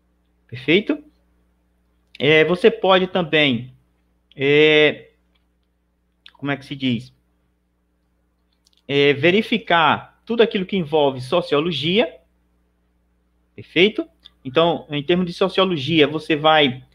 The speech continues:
é, se concentrar nos grandes, é, é, pensadores, os clássicos mesmo, né? Karl Marx, você pode pegar, ah, os economistas também, né? Adam Smith, é, David Ricardo, perfeito?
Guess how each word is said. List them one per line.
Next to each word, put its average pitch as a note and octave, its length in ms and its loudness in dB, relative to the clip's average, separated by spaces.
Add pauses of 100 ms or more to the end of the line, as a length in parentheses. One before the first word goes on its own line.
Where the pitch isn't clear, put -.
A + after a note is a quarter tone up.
(220)
é, C#3+ 140 4
se D3+ 120 -4
concentrar F3 520 0
nos D#3 160 -4
grandes, D#3+ 580 0 (320)
é, C3 460 2
é, B2+ 60 2
pensadores, D3+ 720 -4
os C#3+ 180 -10
clássicos C3 500 -4
mesmo, E3 380 -2 (240)
né? F3 300 -2 (100)
Karl D#3+ 220 -2
Marx, D#3 580 -2 (340)
você - 200 -8
pode C#3+ 300 -2
pegar, C#3+ 600 4
ah, C3+ 600 0 (120)
os C3 140 -10
economistas D#3 840 -4
também, C3+ 580 -2 (380)
né? D3 260 -4
Adam C#3 280 -2
Smith, C3+ 460 -2 (560)
é, B2 420 4
David C3+ 340 0
Ricardo, B2+ 680 -2 (640)
perfeito? F3+ 480 -2